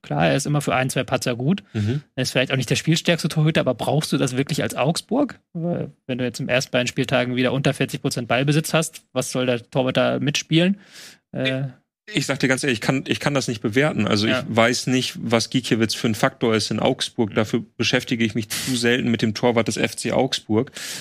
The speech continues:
Speaker 2: Aber ich finde halt, wenn jemand, der jeden Tag da in der Mannschaft ist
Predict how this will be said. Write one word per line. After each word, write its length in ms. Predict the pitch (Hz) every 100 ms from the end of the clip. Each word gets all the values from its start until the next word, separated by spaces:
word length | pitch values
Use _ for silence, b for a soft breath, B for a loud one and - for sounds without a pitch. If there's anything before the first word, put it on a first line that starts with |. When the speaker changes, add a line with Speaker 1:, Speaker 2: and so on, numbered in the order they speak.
| B
Speaker 2:
Aber 460 | 127 120 123 131 - _ - - _ 196 202
ich 220 | 151 117
finde 260 | - 143 135
halt, 300 | 123 117 120
wenn 260 | 120 117 - _ _ _ _ _ -
jemand, 360 | 120 123 113
der 280 | 117 110 113 -
jeden 300 | 120 131 123
Tag 300 | 127 120 -
da 80 |
in 80 | 113
der 80 | 107
Mannschaft 400 | 117 151 120 -
ist 340 | 139 131 -